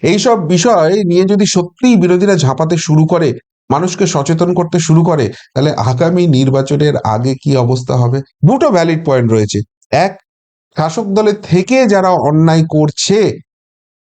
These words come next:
তাদেরকে চাইলেও, পুলিশ প্রশাসন চাইলেও তাদেরকে বাঁচাতে পারবে না। আইনের আওতায় আসতেই হবে। অন্যায় যদি আপনি করে থাকেন, পাপ যদি আপনি করে থাকেন, তার মাসুল এইভাবেই দিতে হবে এবং সেটাও কড়ায় গণ্ডায়।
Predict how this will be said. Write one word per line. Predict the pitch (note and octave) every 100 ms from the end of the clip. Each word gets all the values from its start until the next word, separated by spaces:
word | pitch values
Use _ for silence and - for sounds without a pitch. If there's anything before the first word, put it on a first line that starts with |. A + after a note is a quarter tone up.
| _ _ _ -
তাদেরকে | C3+ D3 F3 E3+ C#3 G#2 - _ _ _
চাইলেও, | - C#3 D3+ F3+ F3 A#2 -
পুলিশ | D3 F#3 -
প্রশাসন | - C#3+ D3+ E3 D#3
চাইলেও | D3+ B2 C3+ D3+
তাদেরকে | C3 A#2+ A#2+
বাঁচাতে | A#2 A2 G#2+ A2
পারবে | G#2 G2+ G2+
না। | F#2+ F#2+ - -
আইনের | B2+ D#3+ G#3 G#3+
আওতায় | F#3 F3 F#3+ E3+
আসতেই | C3+ B2+ F#3
হবে। | D#3+ D3+ - A2+ _ -
অন্যায় | C#3 D#3+ G3 A3
যদি | F#3+ G#3+ G3
আপনি | F3+ F3+
করে | C#3 B2
থাকেন, | C3 A2 A2 G#2+ F#2+ -
পাপ | A2 C3+ C#3+ C#3+
যদি | C3+ C3+
আপনি | B2+ B2+
করে | B2 G#2+
থাকেন, | A#2 - G#2
তার | G2 G2+
মাসুল | G2 G2 G#2 - C#3 B2 - _ -
এইভাবেই | C3 D3+ A2+ B2 C#3+
দিতে | C#3+ C3+ C#3+
হবে | C#3+ C#3+
এবং | D3 C#3
সেটাও | B2+ - G#2+ A2 F2 - _ -
কড়ায় | G2+ G2+ G#2 G2
গণ্ডায়। | F#2 F#2 F#2 F2+